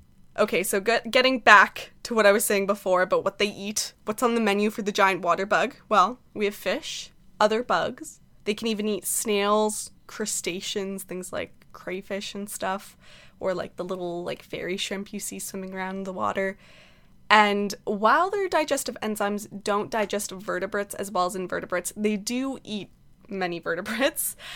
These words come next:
They've been observed eating baby turtles, some birds and ducklings,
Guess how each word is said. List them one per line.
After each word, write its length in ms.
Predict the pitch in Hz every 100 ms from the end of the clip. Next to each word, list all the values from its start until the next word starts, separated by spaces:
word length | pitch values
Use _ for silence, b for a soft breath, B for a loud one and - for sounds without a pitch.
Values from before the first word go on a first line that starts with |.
| B
They've 180 | - 190
been 140 | 208 208
observed 460 | 208 196 196 190
eating 400 | - 190 190 190 B B B
baby 260 | - 147 180
turtles, 640 | - 190 208 359 427 - - -
some 340 | - - 202 196
birds 400 | 185 180 214 -
and 160 | 185
ducklings, 840 | - 208 - 294 294 285 311 -